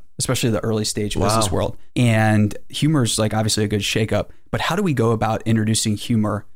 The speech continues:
Speaker 1: all the way, you know, from startups to small businesses
Speaker 2: Yeah.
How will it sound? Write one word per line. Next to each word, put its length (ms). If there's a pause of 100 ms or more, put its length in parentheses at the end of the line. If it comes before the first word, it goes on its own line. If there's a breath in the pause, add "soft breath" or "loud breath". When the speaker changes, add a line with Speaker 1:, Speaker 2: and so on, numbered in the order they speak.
(420)
Speaker 1:
all 180
the 80
way, 260
you 180
know, 100
from 180
startups 640
to 100
small 280
businesses 600
Speaker 2:
Yeah. 340